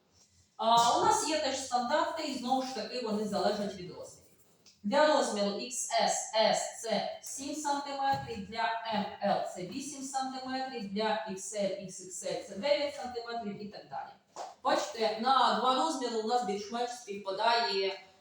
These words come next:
одна, е, циферка. Якщо у нас раптом...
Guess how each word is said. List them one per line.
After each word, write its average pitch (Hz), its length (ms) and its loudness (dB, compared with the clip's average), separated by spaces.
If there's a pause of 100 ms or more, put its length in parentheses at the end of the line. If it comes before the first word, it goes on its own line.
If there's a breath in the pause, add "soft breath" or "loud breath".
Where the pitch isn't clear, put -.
(100)
одна, 226 540 2
е, 180 360 0
циферка. - 440 -8 (380 soft breath)
Якщо 262 480 0
у 262 40 2
нас 247 380 0
раптом... - 500 4